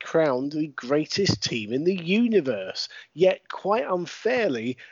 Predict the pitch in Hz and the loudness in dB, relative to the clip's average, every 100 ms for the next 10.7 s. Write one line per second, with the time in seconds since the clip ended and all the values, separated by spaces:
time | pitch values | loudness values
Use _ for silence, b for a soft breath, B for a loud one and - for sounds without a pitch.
0 | B 226 254 240 180 185 196 175 165 170 | B 2 2 0 -2 -2 -2 -4 0 0
1 | 180 160 143 117 107 - 120 139 127 120 | 0 0 2 2 -2 -6 -8 -4 -2 0
2 | 113 113 113 90 85 _ B B B B | -2 -4 -6 -10 -14 _ B B B B
3 | B 165 185 - B - 214 233 262 208 | B 2 2 -2 B -2 2 4 4 2
4 | 185 185 - 180 185 170 147 151 190 214 | 4 4 4 2 4 4 0 0 2 2
5 | 233 190 165 170 160 160 160 147 135 131 | -2 0 0 0 -2 0 2 2 0 -4
6 | 139 - 131 135 190 - 165 160 - 147 | -2 -2 -4 -4 -6 -2 0 0 0 -2
7 | 143 135 127 120 143 143 160 _ b b | 0 0 -2 -2 0 0 -4 _ b b
8 | - 196 175 175 160 160 165 156 165 214 | 4 4 4 2 2 0 0 -2 2 2
9 | 220 208 202 - 156 143 131 131 151 151 | 2 0 -2 -4 0 0 -2 -4 -6 -6
10 | - 123 120 110 110 101 | -6 -6 -6 -10 -10 -12